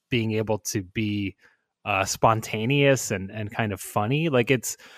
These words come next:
I would, I wouldn't say that it's a parody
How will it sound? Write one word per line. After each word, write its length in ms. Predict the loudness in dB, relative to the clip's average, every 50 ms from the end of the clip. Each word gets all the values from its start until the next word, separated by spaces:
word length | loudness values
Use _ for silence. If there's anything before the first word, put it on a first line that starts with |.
| -20 -6 2 4
I 100 | 6 8
would, 140 | 8 8
I 100 | 8 8
wouldn't 340 | 8 8 8 6 4 2 0 _ _ _
say 340 | -10 -2 4 6 8 8 8
that 180 | 8 6 4 4
it's 360 | 4 2 0 -2 -8 -10 -10 -12 _ _ _ _ _ _ _ _ -10
a 80 | -10
parody 640 | -6 -4 0 0 2 4 4 2 2 0 -2 -4 -6